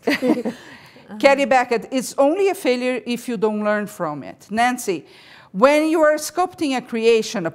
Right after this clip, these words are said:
Speaker 2: person, do you ever feel like another one is screaming to come out?
Speaker 1: Absolutely.
Speaker 2: All the time, right? <laughs>
Speaker 1: Absolutely. That is a good point, because sometimes I'll be right in the middle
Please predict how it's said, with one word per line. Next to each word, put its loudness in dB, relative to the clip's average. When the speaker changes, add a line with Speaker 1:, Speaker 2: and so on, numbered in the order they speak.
Speaker 2:
person, 0
do -2
you 0
ever 2
feel -4
like 2
another 0
one -2
is -4
screaming -2
to -6
come 2
out? -4
Speaker 1:
Absolutely. 0
Speaker 2:
All 6
the 2
time, 4
right? 0
<laughs> -10
Speaker 1:
Absolutely. 2
That 4
is -4
a 0
good 0
point, -2
because -8
sometimes -4
I'll 2
be -4
right 0
in -4
the -4
middle 0